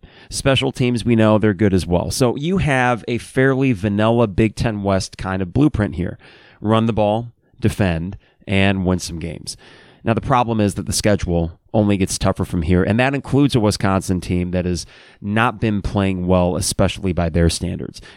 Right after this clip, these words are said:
Graham Mertz may not play, so that's good news for Illinois because they couldn't stop him last year.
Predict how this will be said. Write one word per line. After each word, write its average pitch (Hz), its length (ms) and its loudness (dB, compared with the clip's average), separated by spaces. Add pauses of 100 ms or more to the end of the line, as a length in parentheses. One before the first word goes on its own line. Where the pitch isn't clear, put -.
Graham 117 260 2
Mertz 120 300 2
may 110 320 2
not 117 240 0
play, - 360 -4
so - 120 -8
that's 104 180 0
good 127 160 0
news 117 200 4
for 113 160 2
Illinois 104 320 4
because 110 300 -2
they 104 100 4
couldn't 131 220 2
stop 123 360 -2
him 92 80 -4
last 87 320 -4
year. 60 220 -10